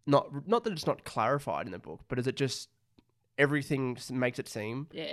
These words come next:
Speaker 1: like
Speaker 2: everything,
Speaker 1: they're older?
Speaker 2: well,
Speaker 1: 'Cause when you w-
Speaker 2: because, you know, they go away to, like, a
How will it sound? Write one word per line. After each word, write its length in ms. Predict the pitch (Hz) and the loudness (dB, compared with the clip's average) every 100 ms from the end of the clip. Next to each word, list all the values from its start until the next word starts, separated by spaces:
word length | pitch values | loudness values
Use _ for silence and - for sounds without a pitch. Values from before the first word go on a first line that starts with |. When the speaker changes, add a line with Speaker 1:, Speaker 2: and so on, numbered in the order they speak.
| 156 | -4
Speaker 1:
like 140 | 160 131 | -2 0
Speaker 2:
everything, 20 | |
Speaker 1:
they're 140 | 92 | 2
older? 220 | 117 160 | 2 4
Speaker 2:
well, 20 | 196 | 4
Speaker 1:
'Cause 180 | 190 | 4
when 160 | 170 214 | 6 4
you 100 | 233 | 4
w- 180 | 131 - _ _ _ | 0 -6 _ _ _
Speaker 2:
because, 520 | 165 - 180 151 - | -12 -8 -8 -6 -8
you 80 | 160 | -10
know, 140 | 151 | -10
they 220 | 147 156 151 | -8 -8 -6
go 240 | 170 165 | -4 -2
away 640 | 156 151 156 143 135 151 - _ _ _ - | -2 -4 -6 -6 -8 -12 -14 _ _ _ -16
to, 140 | - | -10
like, 260 | 151 147 - | -8 -8 -10
a 260 | 143 - | -12 -10